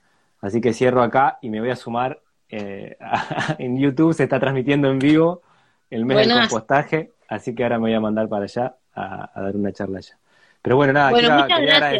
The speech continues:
Speaker 1: agradecerte. Hacía rato que teníamos ganas de charlar un poquito de esto. Para mí es
Speaker 2: La verdad que
Speaker 1: alucinante esto de los frutos. El libro está buenísimo, está buenísimo. Ojalá llegue a la Argentina, ¿no?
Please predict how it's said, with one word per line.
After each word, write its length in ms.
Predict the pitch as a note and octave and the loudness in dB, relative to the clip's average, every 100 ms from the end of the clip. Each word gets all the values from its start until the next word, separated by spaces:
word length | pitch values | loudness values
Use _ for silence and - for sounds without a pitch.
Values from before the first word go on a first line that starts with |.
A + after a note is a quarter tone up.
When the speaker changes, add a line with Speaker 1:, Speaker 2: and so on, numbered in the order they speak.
| - | -4
Speaker 1:
agradecerte. 380 | F3 F#3 E3+ E3 | -6 -4 -6 -4
Hacía 460 | C3 B2 D#3 D3 C#3 | -6 -6 -2 0 0
rato 280 | C#3+ D#3+ D3 | -2 -2 -6
que 60 | |
teníamos 260 | C#3 C3+ C3+ | -10 -12 -12
ganas 160 | C#3 C3 | -14 -16
de 40 | |
charlar 180 | B2 C3+ | -20 -20
un 60 | B2+ | -20
poquito 280 | B2 C3 | -20 -14
de 100 | B2+ C#3+ | -12 -12
esto. 320 | - D#3 D#3+ _ _ _ _ _ _ | -12 -14 -14 _ _ _ _ _ _
Para 200 | A#2 A#2+ | -6 -4
mí 100 | C#3+ | -4
es 100 | D#3 | 0
Speaker 2:
La 60 | |
verdad 120 | G3 G3 | 2 4
que 40 | |
Speaker 1:
alucinante 380 | G3 C3+ D3+ C#3+ | 2 0 -4 -4
esto 200 | C3+ C#3+ | -6 -4
de 80 | B2+ | -4
los 120 | A#2 | -4
frutos. 300 | C#3+ D#3 E3 | -4 -4 -4
El 220 | C3 A#2 C3+ | -4 -4 2
libro 300 | E3 E3 D3 | 2 4 2
está 200 | - C#3 | 2 0
buenísimo, 800 | C3 C#3+ D3+ - D3+ D3 C#3+ - | 0 -2 -4 -6 -4 -2 -4 -6
está 120 | - | -4
buenísimo. 440 | B2+ B2 C3+ C3+ B2 | -2 0 -2 -2 -2
Ojalá 300 | B2 C3+ D#3 | 2 2 2
llegue 220 | - D#3+ | 0 0
a 40 | D3 | 0
la 60 | |
Argentina, 560 | A#2+ B2 A#2+ D3+ C3 A2 | 0 -4 -2 0 0 -2
¿no? 200 | A#2+ D#3 | -6 -10